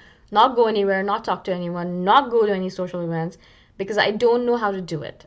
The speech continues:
I don't know how it works anymore. <laughs> I'm kinda making fun of this, but also not, because inside I'm thinking to myself, "Oh, this is terrible."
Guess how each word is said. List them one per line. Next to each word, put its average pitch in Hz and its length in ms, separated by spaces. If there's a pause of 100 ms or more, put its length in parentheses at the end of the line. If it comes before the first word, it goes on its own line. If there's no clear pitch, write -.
I 170 220
don't 180 400
know 180 180
how 165 280
it 160 180
works 165 480
anymore. 147 500 (760)
<laughs> - 760
I'm 269 100
kinda 349 280
making 330 260
fun 269 140
of 247 100
this, 262 160
but 226 140
also 214 280
not, 208 280
because 208 200
inside 214 300
I'm 208 120
thinking 214 200
to 202 80
myself, 196 300
"Oh, 247 180
this 196 180
is 175 140
terrible." 160 520